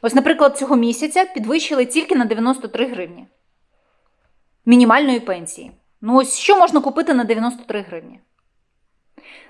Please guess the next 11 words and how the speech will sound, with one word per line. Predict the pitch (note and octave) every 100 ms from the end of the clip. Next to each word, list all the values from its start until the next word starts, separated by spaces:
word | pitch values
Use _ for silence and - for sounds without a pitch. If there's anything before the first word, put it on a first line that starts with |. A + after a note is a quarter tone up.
| -
Звичайно, | G3+ E4 G#4+ A4+
е, | D#4 B3 G#3+ G#3+ G#3+ G#3+ G#3 G#3 G3+ G3 F#3+ F3+ F3+
максимальну | G3 A3+ A#3+ - A#3 F#3+ F#3
пенсію, | F#3 G3+ F#3+ F#3+ F#3 E3+ E3 - _ _ -
там, | D#3+ - F3 F#3 _ _ _ _ _ _ _
дев'ятсот | G3+ A3 A3 A3+ -
тридцять | A3 A3 G3+ - _ _ _ _ _
є, | F#3+ F#3+ A#3 G#3+ F3+ - _
є | G3+ G3 B3+
трошечки, | B3+ A3 - G#3 - F#3
так, | F3 A#3 C4+ -